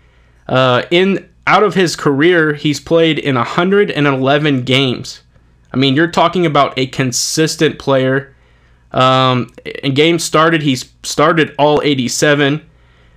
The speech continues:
Uh, and his targets, six hundred and twenty-five targets to four hundred forty-nine receptions with a total of six thousand sixty-seven yards. He averages thirteen point five yards per reception,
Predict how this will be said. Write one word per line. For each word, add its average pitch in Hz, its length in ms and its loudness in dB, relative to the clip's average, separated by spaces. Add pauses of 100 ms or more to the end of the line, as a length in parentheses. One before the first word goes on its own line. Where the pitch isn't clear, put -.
(120)
Uh, 131 500 2 (100)
and 139 340 0
his - 380 -2
targets, 185 440 0
six - 340 -2
hundred 208 300 0
and 147 120 0
twenty-five 160 600 -2
targets 156 640 -2
to 143 100 -4
four 165 300 0
hundred 165 300 0
forty-nine 139 460 0
receptions 139 720 -2 (460)
with 139 120 -2
a 170 80 2
total 180 340 0
of 127 80 -2
six - 400 -2
thousand 175 460 0
sixty-seven 143 800 -2
yards. 127 540 -2 (500)
He 143 160 0
averages 165 460 0
thirteen 208 640 -2
point 156 280 -2
five 143 360 0
yards 131 340 0
per - 200 -2
reception, 143 720 -2